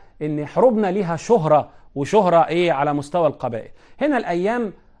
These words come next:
ه-، ه-، هجري بسرعة شوية عشان نخلص. الأيام هنا المقصود بيها، آه، الحروب، يبقى دي مجاز إيه؟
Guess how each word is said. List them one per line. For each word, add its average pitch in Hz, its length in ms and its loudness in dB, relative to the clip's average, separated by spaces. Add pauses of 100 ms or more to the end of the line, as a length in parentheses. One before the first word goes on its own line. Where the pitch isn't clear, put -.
ه-، - 40 -6
ه-، 147 680 -4
هجري 180 260 -2
بسرعة 185 300 -2
شوية 208 180 -4
عشان 175 280 -4
نخلص. 254 460 -2 (280)
الأيام 226 400 0
هنا 254 340 -2
المقصود 175 480 -4
بيها، 208 320 -2 (360)
آه، 135 360 -2
الحروب، 196 460 -2
يبقى 165 180 -6
دي 175 120 -6
مجاز 156 380 -4
إيه؟ 135 520 -4